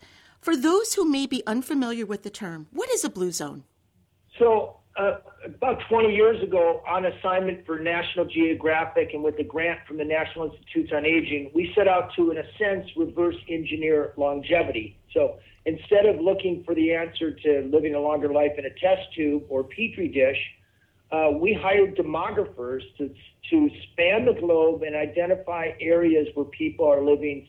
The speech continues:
Speaker 2: statistically verifiably the longest. And many of these places, uh, people are making it to their hundreds at the highest rates. They have the highest life expectancy, but mostly they're avoiding the diseases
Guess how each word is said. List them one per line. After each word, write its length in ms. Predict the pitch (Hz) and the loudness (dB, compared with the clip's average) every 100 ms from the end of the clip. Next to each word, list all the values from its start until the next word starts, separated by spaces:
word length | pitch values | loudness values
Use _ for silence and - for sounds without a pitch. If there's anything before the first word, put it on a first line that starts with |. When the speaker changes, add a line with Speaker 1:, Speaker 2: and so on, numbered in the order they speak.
| _ | _
Speaker 2:
statistically 1040 | 135 - - 185 185 180 - 165 151 127 117 | -18 -16 -4 -4 -2 -6 -2 0 0 -2 2
verifiably 880 | 165 190 190 - 151 151 139 143 127 | 4 4 2 0 2 2 0 -4 -4
the 80 | |
longest. 580 | 123 123 139 135 80 - _ _ _ _ _ | -4 -4 -4 -4 -10 -18 _ _ _ _ _
And 160 | 151 165 | -2 4
many 240 | 214 294 | 4 4
of 60 | 262 | 0
these 240 | 190 165 - | -2 -4 -2
places, 500 | 156 156 - 160 151 - _ _ | 0 0 -2 -6 -6 -16 _ _
uh, 80 | 143 | -6
people 380 | 139 175 190 175 | -4 -4 -2 2
are 120 | 165 | 2
making 300 | 160 160 165 | 4 0 0
it 140 | 156 151 | -2 -2
to 80 | |
their 180 | 139 139 | -2 -2
hundreds 480 | - 175 175 180 175 151 | -2 -2 0 0 -2 -4
at 160 | 131 | -2
the 80 | 143 | -4
highest 440 | 117 151 151 - | -4 0 0 0
rates. 400 | 143 156 160 - - | 0 2 2 -2 -6
They 80 | 135 | -4
have 160 | 135 | -4
the 80 | 135 | -4
highest 400 | 120 156 165 - | -4 0 0 2
life 140 | 147 143 | 0 0
expectancy, 680 | 143 - 143 - - 135 131 _ _ | -2 -2 0 0 -10 -14 -14 _ _
but 120 | - 156 | -2 0
mostly 760 | 160 208 277 - 170 160 143 | 4 6 6 2 0 2 4
they're 160 | 165 160 | 4 4
avoiding 560 | 147 143 160 165 165 | 2 0 2 4 2
the 120 | 151 147 | 0 -4
diseases 960 | 139 131 - 165 214 226 151 147 127 | -6 -10 -6 -4 -2 -2 0 0 0